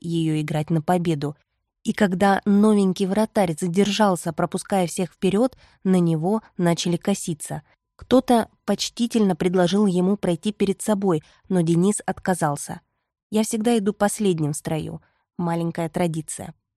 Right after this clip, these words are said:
Леонов одобрительно качнул головой и, подождав, пока остальные игроки покинут помещение, кивнул Ковалеву, предлагая следовать за собой. Денис, конечно, и раньше видел такое количество людей на стадионе,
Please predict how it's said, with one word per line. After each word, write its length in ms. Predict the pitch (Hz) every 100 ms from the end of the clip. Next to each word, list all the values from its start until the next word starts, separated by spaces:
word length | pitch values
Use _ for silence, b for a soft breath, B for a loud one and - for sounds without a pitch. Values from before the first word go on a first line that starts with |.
| _ _ _
Леонов 520 | 185 185 220 240 220 -
одобрительно 640 | 208 202 202 254 233 202 185
качнул 420 | 185 - 202 175
головой 520 | 170 165 175 254 294
и, 240 | - 220
подождав, 540 | - 196 196 190 190 -
пока 300 | 185 - 185
остальные 680 | 185 214 220 220 170 - 180
игроки 400 | 180 175 - 175
покинут 500 | 175 160 170 160 -
помещение, 680 | 165 165 - 262 262 262 - b b
кивнул 400 | - 190 180 165
Ковалеву, 680 | - 165 156 170 240 240 233 B B
предлагая 580 | 180 170 165 160 175 180
следовать 500 | - 156 156 156 156
за 120 | 156
собой. 480 | - 170 156 147 151 _ _ _ _ _ -
Денис, 420 | 170 170 196 226
конечно, 560 | - 185 196 - 190 185
и 120 | 226
раньше 380 | 226 247 196 -
видел 260 | 180 170 160
такое 320 | 165 - 175
количество 600 | 175 170 185 - - 175
людей 320 | 180 190 196
на 120 | 160
стадионе, 640 | 147 - 170 190 180 156 156